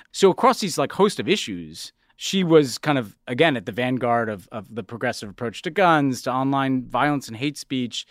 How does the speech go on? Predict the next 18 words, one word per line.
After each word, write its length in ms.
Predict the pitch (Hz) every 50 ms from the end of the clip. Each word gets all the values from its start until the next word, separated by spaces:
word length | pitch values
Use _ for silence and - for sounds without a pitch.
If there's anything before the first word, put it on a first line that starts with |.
| - - _ _ _
to, 120 | - 139 123
to, 320 | 117 - - 135 127 117
to 400 | 120 _ - 139 127 120 120 127 -
a, 60 | 123
a, 300 | 123 - - 120 117 107
an 140 | 120 135 127
empathetic 600 | 131 127 123 131 107 - 139 131 123 127 123 -
and 140 | 120 117 117
effective 400 | 110 - 135 120 - - 113 -
covid 300 | - 156 156 139 139 123 120
response. 520 | 123 110 - - 120 117 113 110 - - _ _ _ _ -
These 120 | 175 202
are 60 | 196
real 420 | 147 127 151 175 175 160 143 127 117
achievements 460 | 110 - - 165 139 117 104 92 -
that 100 | - 90
she 140 | - - 104
had. 440 | 98 127 131 117 95 85 80 82 95